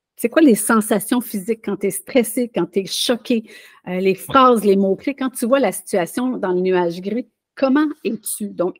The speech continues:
essayez d'identifier ça pour te dire, « Oups, là, il y a un danger, je suis pas au bon endroit en ce moment-là. » C'est vraiment une façon d'aller vers le switch. On fait face au danger, euh,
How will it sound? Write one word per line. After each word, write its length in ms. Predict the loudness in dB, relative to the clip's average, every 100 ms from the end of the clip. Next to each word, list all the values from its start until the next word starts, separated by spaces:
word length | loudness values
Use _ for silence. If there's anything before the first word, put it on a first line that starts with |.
| -4
essayez 480 | -2 4 4 2
d'identifier 640 | -4 -4 0 0 -2 -6 -4
ça 260 | 0 2
pour 400 | 2 -4 -20 _ -2
te 60 |
dire, « 180 | 4 6 6
Oups, 340 | 6 4 -20 _ _ -2
là, 140 | 0
il 60 | 4
y 40 |
a 60 | 4
un 100 | 4
danger, 340 | 4 4 0
je 60 | -4
suis 80 |
pas 140 | 2 2
au 40 |
bon 220 | 2 0
endroit 340 | 0 0 -2 -4
en 100 | -4
ce 140 | -8
moment-là. » 420 | -10 -10 -12 -16 -20 _ _ _ _ _ _ _ _ _ _
C'est 200 | -8 -6
vraiment 180 | -2 0
une 140 | 0
façon 400 | 0 -2 -2 -4
d'aller 240 | -4 -4 -8
vers 160 | -10
le 100 | -12
switch. 560 | -14 -18 -20 _ -20 -20 _ _ _ _ -20 -20 -20 -20 -20 _ _ _ _ _ _ _ _ _ _ _ _ _ _ _
On 80 | -2
fait 180 | 4 4
face 640 | 4 2 2 0 -10 -12 -2
au 160 | 2 4
danger, 760 | 6 6 4 0 0 0 -2 -6 _ _
euh, 800 | -12 -10 -8 -8 -6 -4 -4 -6